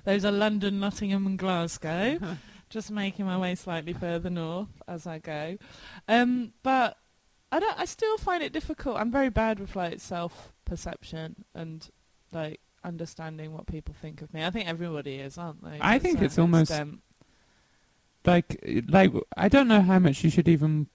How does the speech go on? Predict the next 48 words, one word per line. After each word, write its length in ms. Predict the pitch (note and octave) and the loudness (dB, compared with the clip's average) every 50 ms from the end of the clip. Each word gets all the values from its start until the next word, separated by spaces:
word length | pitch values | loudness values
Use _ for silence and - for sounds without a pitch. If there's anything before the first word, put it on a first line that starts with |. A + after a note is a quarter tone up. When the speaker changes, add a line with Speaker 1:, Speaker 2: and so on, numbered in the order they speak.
| _ _ _ _ _ - - | _ _ _ _ _ -16 -6
Speaker 2:
try 320 | G#3+ - E3+ D3+ D3+ G3 A3+ | -2 2 2 4 6 4 4
to. 440 | - - - A#3 A#3 C4 D4+ D#4+ - - _ _ _ - | 4 6 6 8 8 8 8 6 4 -4 _ _ _ -8
Speaker 1:
Yeah. 320 | - A3 G#3+ G3+ F#3+ F#3 | 0 2 2 4 4 4
Speaker 2:
'Cause 120 | F#3 A3 G#3 | 4 4 6
I 80 | A#3 | 6
don't 160 | A#3 C#4 C#4 B3+ | 6 6 6 6
think 120 | C4 A3+ | 4 2
you 80 | A3+ A3+ | 2 2
can. 520 | - G3+ G#3+ A#3 C#4 A3+ E3 D#3 C3+ C#3+ | 2 2 2 4 4 4 4 2 0 -2
And 140 | - - G3+ | 2 4 4
you 60 | G#3+ - | 6 6
can't 280 | - A#3 B3 A#3+ F#3 | 6 4 4 6 4
understand 380 | G#3 G#3+ F#3 - - G3+ F#3+ - | 4 2 2 2 2 0 0 2
every 300 | - G3 F#3+ D3+ E3 F#3+ | 2 0 2 4 4 2
single 380 | - - - G3 F#3+ F#3 E3+ F3+ | 2 2 0 0 0 0 -2 -2
different 420 | D3 - G3+ A3 - - G3 D3+ | -2 0 -2 -2 -2 -4 -8 -2
person's 720 | - - D#3+ D3 C#3 - - - A#2 A#2+ B2+ C3 C3+ - - _ _ _ _ _ _ _ - | 0 2 2 2 0 -2 -6 -8 -8 -6 -6 -8 -8 -10 -12 _ _ _ _ _ _ _ -10
concepts 460 | - - F3 D#3+ - - - - - | -4 -2 -2 -2 -2 -6 -8 -6 -4
of 80 | D#3 C#3 | -4 -2
your 140 | C#3 C#3+ C#3 | 0 0 -2
reputation. 640 | C3 C3 - - - - B2+ B2 - - - D3 F3 | -2 -2 -2 -4 -4 -2 -4 -4 -6 -6 -4 0 2
There 80 | G3 G3 | 2 4
might 140 | G#3 G#3 | 4 2
Speaker 1:
Yeah. 60 | F#3+ F#3+ | 2 2
Speaker 2:
be 60 | F#3 | 0
some 520 | - - - - G3 F#3+ F#3 F3+ F3+ D#3+ - _ _ _ _ _ _ _ _ _ _ _ _ _ _ _ _ _ - | -2 -2 2 4 4 4 4 4 0 -2 -4 _ _ _ _ _ _ _ _ _ _ _ _ _ _ _ _ _ -2
common 540 | - - G3+ F#3+ F#3 F#3 F3+ F3 E3 D#3 - - _ _ _ _ _ - | 0 2 2 4 2 2 2 2 0 -2 -4 -8 _ _ _ _ _ 2
threads. 720 | - - G#3 A3 G3+ - D#3 F3 - - - - - - - - - | 4 6 6 6 4 2 -2 -6 -8 -14 -14 -12 -12 -12 -12 -12 -8
Speaker 1:
Yeah. 380 | - G3+ G3 G3 F#3+ F#3 F#3 F#3 | -2 0 0 2 2 0 -2 0
Well, 160 | G#3 C4+ D#4 | 2 4 6
like 140 | E4 D#4+ B3 | 6 4 4
you 60 | B3 | 0
say, 180 | A#3 - A#3+ G#3 | -2 -2 -2 -2
you 60 | G3+ | -2
can, 200 | - A3+ A3+ - - | -2 -4 -6 -4 -6
uh, 140 | B3 C4+ - | -6 -6 -4
you 140 | - B3 C#4 | -2 0 0
can 120 | C#4 C4+ | 0 2
do 80 | C4+ D#4 | 4 4
your 160 | D4+ C#4+ B3+ | 6 6 6
best 200 | G#3+ B3 A3+ - | 4 4 0 0
to 60 | - | -4
try 180 | G3+ - A3 G3+ | -6 -2 -2 -2
to 120 | F#3 - | -2 -2
sculpt 440 | G3 - - - A3 G3+ F#3+ - - | -6 -8 -6 -2 0 0 0 0 -4
your 140 | - G3 F#3+ | -6 -4 -4
identity, 640 | F#3 F#3 F3+ F#3+ F#3 F3 - - - F3 D#3 D3 D3 | -4 -4 -4 -6 -8 -8 -12 -12 -10 -8 -8 -8 -8
but 340 | - D3+ D3+ D3+ - - | -10 -10 -10 -10 -10 -12